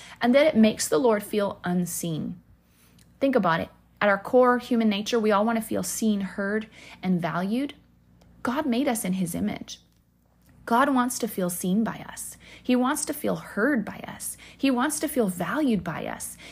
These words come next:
And when we live in thankfulness and gratitude, it opens our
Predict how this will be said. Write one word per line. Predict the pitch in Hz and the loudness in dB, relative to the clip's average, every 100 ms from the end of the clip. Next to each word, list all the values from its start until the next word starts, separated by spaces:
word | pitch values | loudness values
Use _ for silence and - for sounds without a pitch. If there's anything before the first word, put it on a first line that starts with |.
| - | -6
And | 220 | 0
when | 226 | 2
we | 254 | 2
live | 262 277 330 | 2 0 2
in | 254 | 0
thankfulness | - 220 240 - 277 285 294 - | 0 0 0 -2 -2 -2 -4 -6
and | 214 190 | -4 -4
gratitude, | 170 175 175 254 285 - 185 175 190 - _ - - - - | -4 -8 -6 -4 -6 -6 -6 -4 -6 -10 _ -20 -20 -8 0
it | 294 - - | 2 0 0
opens | 240 254 277 240 | 0 2 -2 0
our | 208 185 | 0 -2